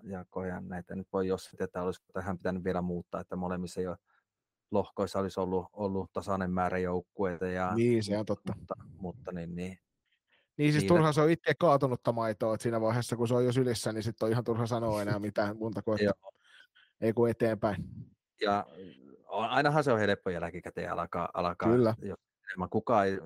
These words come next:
Speaker 1: niinkö, etukäteen voi olla hyvät suunnitelmat ja, niinkö, me aina tiedetään, niin ei ne asiat mene ihan, niinkö, aina tulee suunnitelma.
Speaker 2: Mut tos joukkue-, joukkuemäärien putoamisesta tosiaan, niin kaudella yhdeksäntoista kaksikymmentä, niin siellä on divarikin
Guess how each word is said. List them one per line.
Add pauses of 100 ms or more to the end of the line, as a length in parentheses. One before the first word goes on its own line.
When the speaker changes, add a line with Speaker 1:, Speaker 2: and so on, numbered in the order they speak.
Speaker 1:
niinkö,
etukäteen
voi
olla
hyvät
suunnitelmat
ja, (360)
niinkö,
me
aina
tiedetään,
niin
ei
ne
asiat
mene
ihan,
niinkö, (320)
aina (120)
tulee
suunnitelma. (180)
Speaker 2:
Mut
tos
joukkue-,
joukkuemäärien
putoamisesta
tosiaan,
niin
kaudella
yhdeksäntoista
kaksikymmentä,
niin
siellä
on
divarikin